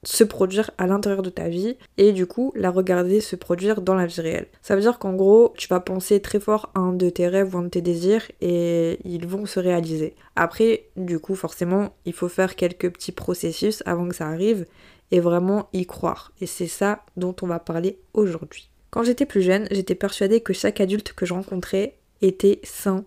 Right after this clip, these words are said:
Ça veut dire qu'en fait, je pensais que cet adulte-là était dénué de stress, de colère, d'angoisse, et cetera. Et qu'en fait, c'était juste un passage obligé, entre guillemets, de l'adolescence à être tout le temps stressé, à pas avoir confiance en soi.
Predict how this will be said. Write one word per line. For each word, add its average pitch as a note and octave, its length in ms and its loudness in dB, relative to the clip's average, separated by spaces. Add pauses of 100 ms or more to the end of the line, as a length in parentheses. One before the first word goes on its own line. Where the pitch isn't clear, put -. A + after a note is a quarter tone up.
(140)
Ça - 160 -4
veut F3 80 0
dire G#3 140 0
qu'en F#3 100 -2
fait, F#3+ 140 2
je - 80 -12
pensais G3 260 0
que F3 340 2
cet - 360 0
adulte-là F#3 580 0
était F#3 460 0
dénué F#3+ 400 6
de F3+ 100 0
stress, F3 540 -2 (420)
de G3 120 10
colère, F3+ 580 4
d'angoisse, F3+ 560 2
et F3+ 100 2
cetera. F3+ 480 0
Et F3 140 0
qu'en E3+ 120 -4
fait, A3 120 0
c'était - 240 -6
juste G#3 180 0
un F3 220 -4
passage F#3+ 400 0
obligé, F3 440 0 (140)
entre G3 240 -4
guillemets, F#3 420 0
de F3+ 140 -2
l'adolescence F3 720 -2
à F3+ 80 0
être F3+ 240 -2
tout - 100 -10
le G3 60 -8
temps G#3 140 -4
stressé, F#3+ 540 0
à F#3 60 -4
pas F3+ 140 -4
avoir F3 180 -10
confiance F3 360 -10
en F3+ 60 -4
soi. F3 360 0